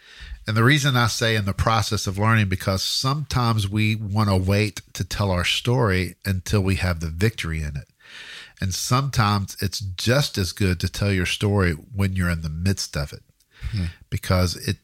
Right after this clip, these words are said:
Speaker 1: the point of the story is to help somebody. So you may be in the struggle and somebody comes across and they're in the beginning stages of the struggle. So you can actually give them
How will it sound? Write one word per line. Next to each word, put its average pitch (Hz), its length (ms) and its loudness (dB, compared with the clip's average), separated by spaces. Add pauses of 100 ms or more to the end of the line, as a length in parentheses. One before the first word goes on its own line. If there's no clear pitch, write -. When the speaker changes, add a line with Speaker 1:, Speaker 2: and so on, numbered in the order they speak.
(140)
Speaker 1:
the - 80 -14
point 120 400 2
of 120 40 4
the 117 100 4
story 117 360 0
is 90 140 0
to 90 100 0
help - 300 0
somebody. - 580 -8 (540)
So 95 440 2 (140)
you 120 180 4
may 123 260 4
be 117 260 2
in 113 160 2
the 98 80 2
struggle 107 680 2 (600)
and 107 400 2 (100)
somebody 113 440 2
comes 107 260 2
across 117 560 2
and 98 240 0
they're 120 100 4
in 123 140 4
the 120 80 4
beginning 135 480 4
stages 92 480 0
of 85 120 2
the 78 80 -2
struggle. 71 540 -4 (460)
So - 120 -2
you 110 60 4
can 120 160 4
actually 113 380 4
give 110 480 2
them 98 380 4